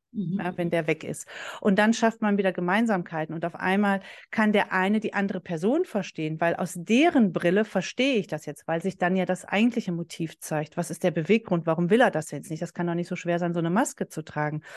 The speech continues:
Speaker 2: Und darüber würden wir definieren, äh, wie die Kriterien sind. Okay, wie schaffen wir das? Wie ist es dann im Ideal? Wie kommen wir denn dahin?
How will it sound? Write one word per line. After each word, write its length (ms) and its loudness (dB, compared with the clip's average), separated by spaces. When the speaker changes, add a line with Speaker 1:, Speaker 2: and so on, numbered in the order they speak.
Speaker 2:
Und 300 0
darüber 580 2
würden 240 2
wir 80 0
definieren, 720 -2
äh, 420 0
wie 100 -2
die 100 -4
Kriterien 680 0
sind. 280 -2
Okay, 320 -4
wie 80 -6
schaffen 400 -2
wir 80 -2
das? 300 -8
Wie 100 -2
ist 120 -4
es 120 -6
dann 200 0
im 160 -4
Ideal? 520 -2
Wie 80 0
kommen 320 0
wir 100 -2
denn 200 -4
dahin? 500 2